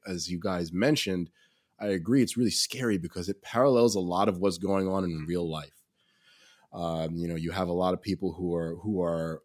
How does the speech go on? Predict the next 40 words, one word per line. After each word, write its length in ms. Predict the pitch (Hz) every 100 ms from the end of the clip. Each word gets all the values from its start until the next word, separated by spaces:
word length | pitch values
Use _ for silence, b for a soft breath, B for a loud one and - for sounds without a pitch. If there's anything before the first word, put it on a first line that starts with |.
| _
falling 460 | - - 98 95 95
for 140 | 90
things 380 | 82 95 90 85
like 180 | 87 80
fake 380 | - - 95 92
news. 640 | 101 113 113 113 110 - b b b b b b b -
You 120 | 101
even 180 | 113 120
talk 280 | 110 120 117
about, 340 | 110 104 104 92
like, 280 | 101 95 101
this 140 | 123
kinda 220 | - 156 139
reminded 400 | 117 117 127 123
me, 160 | 127
and 100 | 120
I 80 | 104
don't 140 | 107 107
wanna, 360 | 107 95 90 -
I 80 | 98
don't 120 | 107
wanna 160 | 101 92
talk 200 | 107 95
about 280 | 90 85
what 280 | 78 95 -
this 200 | 95 -
particular 580 | - - - 87 92 90
conspiracy 760 | - 85 - - 92 90 - 85
was 300 | 78 80 -
about. 520 | 80 73 82 87 123 _ _
Those, 340 | 90 90 90 92
those 340 | 90 107 107
viewers 460 | 98 98 104 104 95
that 160 | 95 87
know 140 | 90
about 360 | 90 87 87 92
it 180 | 95 _ _ -
can, 420 | - 85 85 80 _ -
can, 260 | - 87
uh, 380 | 82 80 78 78